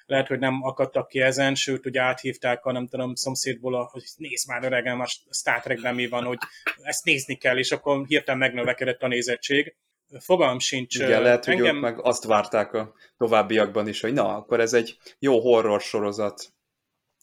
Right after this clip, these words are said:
Speaker 2: és akkor utána már nem voltak ilyenek benne.
Speaker 1: Ö, igen, de ne felejtsétek el, hogy a science fiction és a horror az, ö, nagyon sokáig kézenfogva jár, tehát például, tehát ilyen űrfilmekben is.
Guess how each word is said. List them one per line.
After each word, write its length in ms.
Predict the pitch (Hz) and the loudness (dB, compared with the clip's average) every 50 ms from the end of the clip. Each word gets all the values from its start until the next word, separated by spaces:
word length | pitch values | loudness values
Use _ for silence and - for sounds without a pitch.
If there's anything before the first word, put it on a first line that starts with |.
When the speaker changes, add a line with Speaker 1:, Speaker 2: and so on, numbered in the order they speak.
| _ | _
Speaker 2:
és 200 | - - 110 - | -16 -12 -10 -8
akkor 540 | 113 101 - - - 113 110 107 110 104 - _ _ | -8 -10 -8 -4 -2 0 0 0 -4 -8 -12 _ _
utána 400 | - 120 120 - 107 107 110 110 | -14 -8 -2 0 0 2 2 0
már 180 | 110 110 110 110 | 0 0 -2 0
nem 180 | 110 107 101 | -2 -2 -4
voltak 400 | 98 101 101 98 95 - 101 - | -4 -4 -4 -4 -4 -6 -8 -8
ilyenek 380 | 107 107 98 95 95 98 98 98 | -8 -8 -6 -8 -8 -10 -12 -12
benne. 440 | 98 101 98 98 101 104 101 101 _ _ _ - | -12 -12 -12 -12 -14 -14 -16 -18 _ _ _ -20
Speaker 1:
Ö, 320 | 147 139 143 139 139 139 127 - _ _ _ _ _ _ _ _ _ _ _ | -18 -16 -16 -16 -16 -18 -18 -20 _ _ _ _ _ _ _ _ _ _ _
igen, 400 | - 185 185 165 143 135 127 123 - - - - - - - - - _ _ - - _ _ _ - - - - - - | -8 -4 0 0 0 0 -2 -4 -10 -18 -20 -20 -20 -20 -20 -20 -20 _ _ -20 -20 _ _ _ -20 -14 -14 -14 -14 -10
de 100 | 139 143 | -8 -6
ne 120 | 160 220 226 | -6 -4 -2
felejtsétek 460 | - 156 135 135 - - 156 139 - | 0 0 0 0 0 -2 -2 -2 -2
el, 60 | 151 | -4
hogy 120 | 143 135 | -2 -2
a 40 | 139 | -4
science 420 | 131 - - 156 160 175 170 - - | -4 -2 0 0 0 0 -2 -4 -8
fiction 300 | 160 - - - 147 127 | -10 -10 -8 -8 -6 -6
és 80 | - | -6
a 60 | 143 | -6
horror 480 | - 147 151 151 156 160 165 165 160 - | -4 -2 2 2 2 4 2 0 0 -2
az, 320 | - 143 143 135 - - 139 | -2 -2 -2 -2 -2 -4 -2
ö, 380 | 139 135 135 135 135 135 139 131 | -2 0 0 0 0 -2 -2 -4
nagyon 300 | 139 139 151 160 156 143 | -4 -2 -2 0 0 0
sokáig 460 | 135 - - 131 - 143 131 127 127 | 0 -2 -4 -2 0 2 2 2 0
kézenfogva 640 | 127 - 135 127 131 131 120 - - 123 123 120 123 123 | 0 0 0 0 0 -2 -4 -4 -6 -8 -4 0 0 2
jár, 340 | 120 117 117 117 113 - | 2 4 2 2 0 -2
tehát 220 | - 131 123 - _ | -2 -4 -4 -4 _
például, 480 | - 135 131 135 135 135 131 131 131 | -2 -2 0 2 2 4 2 2 2
tehát 160 | - 139 131 139 | -2 -4 0 0
ilyen 200 | 135 143 147 151 | 0 0 2 2
űrfilmekben 680 | 147 143 135 - - 135 123 123 123 117 120 120 113 113 | 0 0 0 0 -2 -2 0 0 -2 -2 -2 -4 -4 -4
is. 340 | 117 113 - - - - | -4 -4 -4 -4 -4 -6